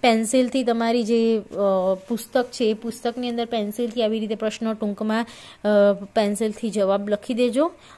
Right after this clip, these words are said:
અને તમારી જે નોટ છે એ નોટની અંદર તમારે જોક્સ પણ લખવાના છે અને ક્વેશ્ચન આન્સર પણ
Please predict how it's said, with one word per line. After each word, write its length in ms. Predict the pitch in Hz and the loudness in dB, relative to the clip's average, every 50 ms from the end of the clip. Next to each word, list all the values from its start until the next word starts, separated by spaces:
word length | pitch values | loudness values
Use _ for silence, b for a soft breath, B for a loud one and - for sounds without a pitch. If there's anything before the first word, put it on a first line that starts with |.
| B - | B -6
અને 200 | 208 208 208 202 | -2 -2 -2 -2
તમારી 400 | 202 214 202 208 202 208 202 208 | -2 -4 -4 -2 -4 -4 -4 -4
જે 300 | 185 - 208 196 196 196 | -4 -2 -2 -2 -2 -2
નોટ 400 | 190 190 202 214 233 233 233 - | -2 -2 0 0 0 0 -2 -6
છે 260 | - - 254 214 196 | -4 -2 -2 -2 0
એ 40 | 196 | -2
નોટની 480 | 202 208 208 196 196 196 - 220 214 208 | -4 -4 -4 -6 -6 -8 -8 -6 -6 -4
અંદર 380 | 202 208 202 208 208 202 202 208 - _ _ - | -2 0 2 2 2 2 0 -6 -14 _ _ -10
તમારે 320 | 214 190 196 190 196 202 | -8 -6 -4 -4 -4 -4
જોક્સ 380 | 190 180 202 180 180 - - - | -2 -2 -2 -4 -4 -6 -10 -8
પણ 100 | - 233 | -6 -4
લખવાના 500 | 233 240 240 240 - 247 240 233 233 240 | -2 -2 -2 -2 -2 -4 -4 -2 -2 -4
છે 160 | 240 240 - 277 | -4 -2 -4 -2
અને 160 | 247 220 220 | -2 -4 -6
ક્વેશ્ચન 420 | 220 - 202 185 - - 202 196 | -6 -6 -8 -6 -4 -4 -4 -4
આન્સર 360 | 190 180 180 180 - 202 190 | -4 -6 -8 -6 -4 -4 -4
પણ 220 | 190 214 262 330 | -2 -2 -2 -2